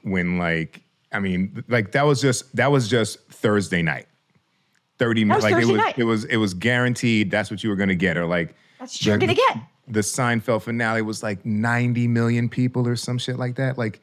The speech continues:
Speaker 2: Unbelievable.
Speaker 1: now you're happy to get five hundred and twelve thousand people, you know, after the three-day
Speaker 2: Crazy.
Speaker 1: tally of, of, of
Speaker 2: Oh
Speaker 1: V-,
Speaker 2: my
Speaker 1: D V R.
Speaker 2: God.
Speaker 1: Yeah.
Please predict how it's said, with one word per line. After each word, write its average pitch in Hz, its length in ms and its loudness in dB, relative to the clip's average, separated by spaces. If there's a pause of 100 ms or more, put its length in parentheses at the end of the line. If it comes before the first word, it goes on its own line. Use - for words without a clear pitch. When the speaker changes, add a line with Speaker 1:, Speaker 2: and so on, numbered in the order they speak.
Speaker 2:
Unbelievable. 302 1900 2
Speaker 1:
now 117 340 2
you're 123 180 2
happy 113 360 0
to 104 100 2
get 95 480 0
five 104 440 -2
hundred 98 300 0
and 90 140 0
twelve 92 340 -2
thousand 82 480 -4
people, 78 440 -8 (140)
you 85 140 -6
know, 76 420 -6 (420)
after 92 300 -2
the 85 100 -4
three-day 95 600 0
Speaker 2:
Crazy. - 160 -4
Speaker 1:
tally 80 440 -2 (100)
of, 80 360 -8
of, 80 260 -8
of 78 260 -8
Speaker 2:
Oh - 40 -18
Speaker 1:
V-, 90 220 -4
Speaker 2:
my 277 80 -4
Speaker 1:
D - 140 -6
V - 40 -2
R. 302 60 0
Speaker 2:
God. 311 680 -4 (460)
Speaker 1:
Yeah. 76 280 -8